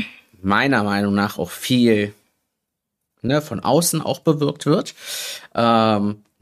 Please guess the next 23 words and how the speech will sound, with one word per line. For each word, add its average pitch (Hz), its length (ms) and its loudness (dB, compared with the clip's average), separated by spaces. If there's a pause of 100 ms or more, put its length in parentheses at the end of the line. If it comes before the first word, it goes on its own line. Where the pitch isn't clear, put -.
(220)
so, 110 200 0
früher 147 340 4
war 120 100 6
der 104 140 0
Mann, 165 540 0
sagen 95 200 -6
wir 104 80 2
mal 98 140 -2
Steinzeit, 123 600 -2
war 95 80 -2
der 107 180 0
Mann, 107 400 -2 (320)
der, 104 220 -4
der 101 420 -2
fürs - 240 -4
Essen - 320 -2
sorgen 92 300 -8
geht. - 320 -16 (240)
So, 104 340 0
und - 400 -8
der 113 180 -4
Mann, 104 380 0
der, 98 480 -2